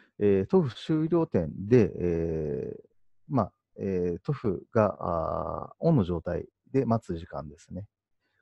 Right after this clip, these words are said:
これも、まあ、液剤の、おー、状態によって設定してください。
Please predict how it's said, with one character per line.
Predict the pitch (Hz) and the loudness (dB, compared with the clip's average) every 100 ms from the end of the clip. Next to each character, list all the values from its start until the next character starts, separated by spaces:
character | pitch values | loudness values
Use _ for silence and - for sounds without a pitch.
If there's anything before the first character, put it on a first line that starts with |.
| - | -4
こ | 165 | -2
れ | |
も、 | 165 156 | 0 2
ま | 135 104 | 2 2
あ、 | |
液 | 104 113 | -2 0
剤 | 110 107 | 2 2
の、 | 104 101 101 101 98 95 | 2 0 -2 -2 0 0
お | 95 | -2
ー、 | |
状 | 98 95 | -2 -2
態 | 101 | -2
に | 95 | -2
よ | 90 | -2
っ | - _ 135 | -6 _ 0
て | 135 | 0
設 | 131 - 78 _ | 0 -8 -12 _
定 | - | -18
し | - | -18
て | - | -20
く | _ - | _ -20
だ | - | -20
さ | _ | _
い。 | - | -20